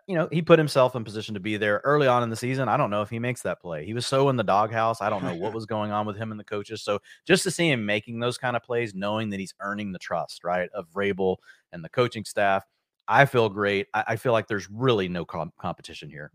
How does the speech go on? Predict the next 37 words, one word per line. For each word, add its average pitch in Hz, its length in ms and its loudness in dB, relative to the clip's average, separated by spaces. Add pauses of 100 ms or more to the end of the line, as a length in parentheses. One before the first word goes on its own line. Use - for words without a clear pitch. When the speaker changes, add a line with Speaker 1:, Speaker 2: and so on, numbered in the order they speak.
Speaker 1:
for 98 80 -6
targets. 78 460 -4
Like, 95 180 -4
I, 104 220 4
I 120 40 6
do 131 280 4
believe 107 320 0
we 92 120 -2
could 95 120 -8
look 98 180 -6
up 95 140 -4
in 95 80 -16
two 104 120 -8
weeks 95 220 -6
and 104 60 -12
be 101 60 -4
like, 110 120 -6
"Oh, 135 240 4 (460)
thirty-five 117 360 4
percent 135 280 -6
target 160 260 2
share. 87 300 -2 (100)
Wow, 185 480 2
thirty-five 113 400 2
percent 143 260 -4
target 185 280 0
share. 85 240 -6
Wow, 185 400 6
thirty-five." 117 580 0
Like, 110 160 -2
it 113 60 -6
just 113 140 -6
start 107 180 0
happening 95 440 0
every 101 260 -4
single 92 280 -6
week. 92 240 -6